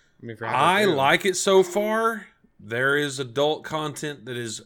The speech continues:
Speaker 2: completely unnecessary, and it's pretty verbose.
Speaker 1: That's unfortunate.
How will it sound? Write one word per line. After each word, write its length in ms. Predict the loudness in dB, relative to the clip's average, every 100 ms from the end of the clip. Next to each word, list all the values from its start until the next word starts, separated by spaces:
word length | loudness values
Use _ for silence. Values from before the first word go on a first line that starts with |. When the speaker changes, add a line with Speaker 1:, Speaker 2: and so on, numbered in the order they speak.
| _
Speaker 2:
completely 720 | -10 -10 -10 -4 -4 0 -2
unnecessary, 960 | -2 -2 -6 -8 -10 -6 -4 -4 -8 -16 _ _ -20 _ _ _ _ _ _ _ _ _
and 160 | -8
it's 120 | -6 -6
pretty 220 | -8 -6
verbose. 560 | -8 -6 -8 -8 -16 -18 -20 -20 _ _ _ -20 -20 _
Speaker 1:
That's 460 | -10 -10 -16 -20 -20 _ _ _ -16
unfortunate. 560 | -14 -12 -14 -14 -20